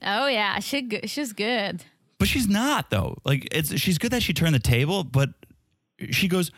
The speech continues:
Speaker 2: "You didn't tell me you didn't get along with your wife." <laughs> Uh, Mahogany, most people who divorce their wives didn't get along with their wives. That's why they got divorced.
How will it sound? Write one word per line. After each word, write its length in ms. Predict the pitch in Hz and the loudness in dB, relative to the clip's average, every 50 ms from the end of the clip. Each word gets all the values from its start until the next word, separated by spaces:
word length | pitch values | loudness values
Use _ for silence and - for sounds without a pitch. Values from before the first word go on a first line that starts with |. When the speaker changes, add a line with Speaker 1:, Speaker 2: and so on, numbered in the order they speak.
| - _ _ | -18 _ _
Speaker 2:
"You 160 | - 139 185 214 | 2 4 4 4
didn't 160 | 247 208 - | 4 2 2
tell 180 | - 147 139 | 2 2 4
me 80 | 131 127 | 6 6
you 60 | 120 | 6
didn't 160 | 117 117 113 | 6 6 4
get 100 | 117 117 | 6 4
along 380 | 117 117 117 110 - 131 123 117 | 6 6 6 6 6 6 6 6
with 140 | 117 113 110 | 6 4 4
your 160 | 110 104 101 | 2 2 2
wife." 500 | 98 95 87 92 95 120 165 180 - - - _ _ _ _ _ _ _ | 2 0 0 0 2 2 0 0 -2 -8 -14 _ _ _ _ _ _ _
<laughs> 40 | - - - - - - - - - - - - - - - - _ - _ _ _ _ _ | -20 -18 -18 -16 -16 -16 -16 -18 -18 -20 -20 -20 -20 -20 -20 -20 _ -20 _ _ _ _ _
Uh, 300 | 151 151 156 151 151 147 - | 0 2 2 2 2 0 2
Mahogany, 560 | - 143 151 175 180 180 160 135 107 92 - - _ _ _ _ _ _ _ _ _ _ _ _ _ _ - | 4 4 4 4 4 4 4 4 2 2 -2 -6 _ _ _ _ _ _ _ _ _ _ _ _ _ _ 2
most 460 | 135 147 180 214 254 302 - - - | 4 4 6 4 4 2 0 -2 0
people 320 | - 220 240 - 202 196 | 0 0 2 2 4 4
who 100 | 160 175 | 4 4
divorce 920 | 170 143 160 156 139 120 113 113 139 170 208 202 160 127 117 107 - - - - - - _ _ _ - | 4 4 4 2 2 2 2 2 2 2 4 2 2 2 2 0 -2 -4 -8 -12 -16 -20 _ _ _ 0
their 180 | 135 147 143 | 2 4 4
wives 460 | 131 123 156 185 190 170 151 131 120 | 4 4 4 4 4 4 4 2 4
didn't 240 | - 151 165 175 165 | 4 4 4 4 4
get 120 | 131 156 147 | 4 4 4
along 340 | 143 135 135 139 143 143 143 | 6 6 6 6 6 6 6
with 100 | 135 127 | 6 6
their 120 | 131 117 | 4 4
wives. 340 | 110 113 117 117 117 110 95 | 4 4 4 4 4 2 2
That's 180 | 110 104 - 117 | 0 2 2 2
why 120 | 113 107 | 2 4
they 120 | 104 107 | 4 4
got 180 | 98 104 101 - | 4 2 2 2
divorced. 720 | - 98 87 95 95 90 71 50 50 - - - - - | 2 0 2 2 2 0 0 -2 -2 -4 -4 -6 -8 -12